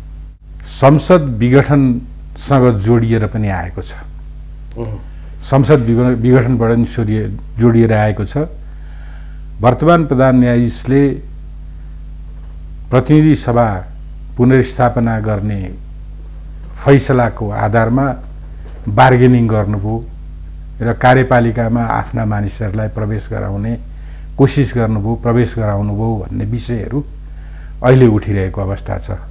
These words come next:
Speaker 1: विषय यो मात्रै होइन, अरू विषय पनि हुन्।
Speaker 2: आठवटा
Speaker 1: र अहिले,
Speaker 2: विषय राखेको छ।
Speaker 1: अँ, अ-, अहिले, अहिलेको भनेको वर्तमानमा उहाँले कार्यपालिकामा आफ्नो पनि भाग खोज्नुभयो। राजदूतहरूको लागि उहाँले केही नामहरू प्रस्तावित
Speaker 2: उम्।
Speaker 1: गर्नुभएको छ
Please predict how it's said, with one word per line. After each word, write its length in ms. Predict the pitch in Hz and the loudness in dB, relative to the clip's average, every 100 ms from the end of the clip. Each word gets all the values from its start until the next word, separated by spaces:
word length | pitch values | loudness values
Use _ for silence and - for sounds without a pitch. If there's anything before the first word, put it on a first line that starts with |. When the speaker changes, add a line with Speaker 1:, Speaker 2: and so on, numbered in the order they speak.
| - - - - - | -16 -16 -16 -14 -6
Speaker 1:
विषय 400 | 101 131 151 135 | -2 2 4 4
यो 180 | 120 117 | 4 4
मात्रै 300 | 120 117 117 | 2 0 -2
होइन, 200 | 107 147 | -2 -2
अरू 280 | 175 120 113 | 0 2 2
विषय 400 | 113 - 113 113 | 2 0 0 0
पनि 300 | - 117 110 | 0 0 0
हुन्। 160 | 127 180 - - - | -2 -4 -10 -12 0
Speaker 2:
आठवटा 240 | 131 131 | 2 4
Speaker 1:
र 100 | 143 | 6
अहिले, 80 | 147 | 8
Speaker 2:
विषय 180 | 156 120 | 6 2
राखेको 280 | 107 - 107 | 0 -2 -2
छ। 20 | |
Speaker 1:
अँ, 220 | 104 117 | -2 0
अ-, 180 | 120 135 | 4 6
अहिले, 340 | 139 147 147 | 8 8 8
अहिलेको 500 | 143 147 147 151 143 | 6 6 8 8 6
भनेको 580 | 131 101 107 139 131 107 - - - | 4 4 0 0 0 -2 -8 -10 2
वर्तमानमा 720 | 135 139 143 139 123 123 170 - - - - - - - - - | 2 6 6 6 6 4 0 -6 -16 -16 -16 -16 -14 -14 -10 2
उहाँले 420 | 117 135 135 156 | 6 8 8 6
कार्यपालिकामा 840 | 151 135 143 139 139 131 127 123 | 6 6 6 6 4 4 4 4
आफ्नो 360 | 123 120 107 143 | 4 2 0 0
पनि 200 | 127 143 | 4 2
भाग 220 | 113 98 | 2 0
खोज्नुभयो। 640 | - 117 101 113 107 107 113 - - - - - | -4 -6 -2 0 0 -2 -6 -12 -14 -14 -14 -8
राजदूतहरूको 720 | 98 113 117 113 113 110 107 | 2 4 4 2 0 0 0
लागि 300 | 110 107 101 | -2 -2 -2
उहाँले 280 | 107 101 101 | -2 -2 -2
केही 220 | 95 113 | -4 -4
नामहरू 400 | 104 104 101 95 | -2 -2 -4 -6
प्रस्तावित 480 | 98 120 - 131 120 | -4 -4 -2 -2 0
Speaker 2:
उम्। 100 | 120 | -2
Speaker 1:
गर्नुभएको 460 | 113 107 104 98 107 | -2 -2 -4 -6 -8
छ 120 | 104 | -8